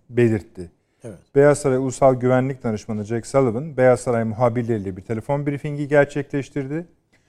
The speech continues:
Speaker 1: Erdoğan Bi-, Biden görüşmesinde de bulunan Sullivan, görüşmeye ilişkin yaptığı açıklamada,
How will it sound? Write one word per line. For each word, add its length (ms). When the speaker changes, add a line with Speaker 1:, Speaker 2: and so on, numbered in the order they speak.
Speaker 1:
Erdoğan 520
Bi-, 260
Biden 400
görüşmesinde 760
de 300
bulunan 380
Sullivan, 500
görüşmeye 520
ilişkin 440
yaptığı 520
açıklamada, 840